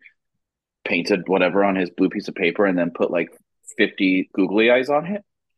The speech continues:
And, like, I put it up on the wall, and his mom was very upset. And she was like, "I really need to teach,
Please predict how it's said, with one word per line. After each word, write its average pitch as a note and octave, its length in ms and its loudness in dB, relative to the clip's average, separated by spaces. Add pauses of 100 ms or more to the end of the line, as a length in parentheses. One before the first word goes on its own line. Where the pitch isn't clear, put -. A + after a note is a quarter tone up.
(260)
And, A2 320 -2
like, G2 140 -4
I G2 100 0
put A2+ 140 -8
it G#2+ 80 -4
up G#2 140 -2
on G2+ 100 -2
the F#2+ 80 -4
wall, F#2 240 0
and G#2+ 100 -8
his G2+ 180 -10
mom F#2+ 220 -6
was F2+ 160 -10
very F2+ 260 -2
upset. G2 440 -4 (420)
And F2+ 340 -4
she - 160 -4
was F#2 240 -8
like, E2 200 -4
"I A2+ 80 2
really A2 260 0
need G#2 200 -4
to G2 80 -12
teach, - 340 -8